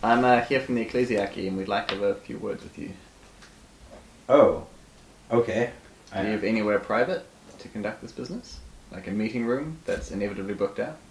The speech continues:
Speaker 2: <laughs> No meeting rooms around here. We, we don't have meetings.
Speaker 1: All
Speaker 2: We,
Speaker 1: right.
Speaker 2: we know our jobs. I suppose we could talk in the lobby.
Speaker 1: Yes.
Speaker 2: Okay.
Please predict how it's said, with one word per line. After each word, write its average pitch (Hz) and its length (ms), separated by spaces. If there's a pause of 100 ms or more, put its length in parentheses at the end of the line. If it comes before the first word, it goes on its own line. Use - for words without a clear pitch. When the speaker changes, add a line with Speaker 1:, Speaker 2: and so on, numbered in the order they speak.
(720)
Speaker 2:
<laughs> 160 680 (320)
No 113 160
meeting 113 280
rooms 113 240
around 113 260
here. 107 220
We, 104 160 (220)
we 107 140
don't 113 160
have 107 180
meetings. 104 560 (220)
Speaker 1:
All 92 80
Speaker 2:
We, 101 60
Speaker 1:
right. 85 200
Speaker 2:
we 117 140
know 117 180
our 104 140
jobs. 101 500 (680)
I 95 60
suppose 123 300
we 113 80
could 104 160
talk 110 200
in 107 80
the 98 80
lobby. 107 380 (800)
Speaker 1:
Yes. - 420 (1040)
Speaker 2:
Okay. 92 400